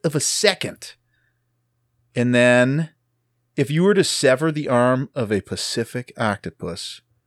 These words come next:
I don't know how they tested this. It's gotta be kinda sick. Um, they say that,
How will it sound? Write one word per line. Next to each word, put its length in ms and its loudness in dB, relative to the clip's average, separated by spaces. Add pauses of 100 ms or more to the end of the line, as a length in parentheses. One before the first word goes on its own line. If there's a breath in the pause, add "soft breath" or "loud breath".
(560)
I 100 2
don't 80 4
know 80 4
how 180 6
they 80 2
tested 360 -2
this. 100 -8
It's 40 -10
gotta 180 -2
be 60 -12
kinda 240 -12
sick. 300 -6 (880 loud breath)
Um, 260 2
they 80 2
say 320 2
that, 360 2